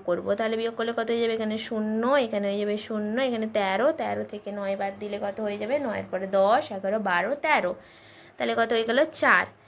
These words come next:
আর এখানে তিন নেই, এখানে কত আছে? দুই। তাহলে এখানে কত হয়ে যাবে? দুই। তাহলে দুই কিগ্রা চারশো গ্রাম। তো তাহলে কত হয়ে গেল? দুই কিগ্রা চারশো গ্রাম। তাহলে কি লিখব? কাকা,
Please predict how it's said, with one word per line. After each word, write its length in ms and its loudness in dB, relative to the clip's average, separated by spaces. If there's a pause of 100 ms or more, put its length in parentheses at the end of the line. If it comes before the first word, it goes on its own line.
(240)
আর 100 0
এখানে 260 0
তিন 200 -2 (100)
নেই, 180 4
এখানে 260 2
কত 180 0
আছে? 260 2
দুই। 260 0 (140)
তাহলে 220 -2
এখানে 280 -2
কত 180 0
হয়ে 120 0
যাবে? 180 2
দুই। 260 0 (120)
তাহলে 220 -2
দুই 300 0 (140)
কিগ্রা 560 2 (1500)
চারশো 680 2 (180)
গ্রাম। 420 0 (2000)
তো 120 -12
তাহলে 280 4
কত 120 4 (100)
হয়ে 160 4
গেল? 100 6 (140)
দুই 100 0 (100)
কিগ্রা 280 2 (120)
চারশো 380 4 (100)
গ্রাম। 200 -4 (400)
তাহলে 280 -2
কি 80 -6 (100)
লিখব? 220 -4 (340)
কাকা, 540 4